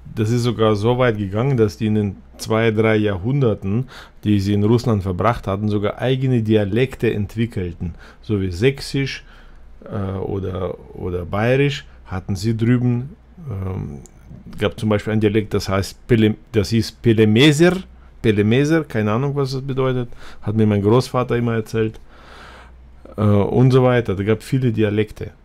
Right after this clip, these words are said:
Und die haben wirklich, und das führte sogar dazu, dass die auch, äh, die heiraten und so weiter,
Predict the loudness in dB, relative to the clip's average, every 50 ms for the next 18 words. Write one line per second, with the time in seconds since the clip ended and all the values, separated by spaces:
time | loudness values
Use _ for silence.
0 | _ -20 -20 -20 -20 -20 -20 -20 -20 -20 -20 -20 -20 -20 -20 -16 -12 -8 -8 -8
1 | -6 -4 0 2 2 4 4 4 2 0 0 -2 -4 -4 -6 -12 -18 -20 -20 -20
2 | -20 -20 -20 -20 -20 _ -20 -10 -4 -2 0 0 0 -2 -4 0 2 2 2 2
3 | 0 -2 0 0 0 0 0 0 2 0 0 -2 -2 -4 -4 -2 0 0 2 2
4 | 0 0 -2 -4 -6 -4 -2 -2 -2 -2 -2 -2 -2 -2 -2 -6 -12 -18 -14 -10
5 | -8 -8 -6 -4 -4 -4 -4 -4 -4 -2 0 0 0 0 -2 -2 -4 -4 -6 -4
6 | -2 -2 0 0 0 0 0 0 0 -2 -2 -2 -4 -6